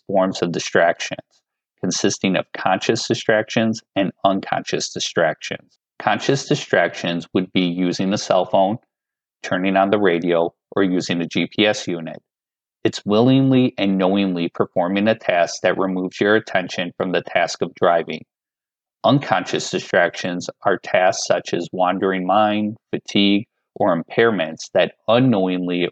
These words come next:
or unwillingly distract us from the task of driving.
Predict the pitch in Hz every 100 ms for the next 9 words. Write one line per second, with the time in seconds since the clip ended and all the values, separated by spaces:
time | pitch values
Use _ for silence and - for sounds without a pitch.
0 | - 92 - 104 104 92 104 123 110 95
1 | 85 82 - 92 - 92 82 - 87 -
2 | 101 87 78 - 82 - 95 82 95 85
3 | 80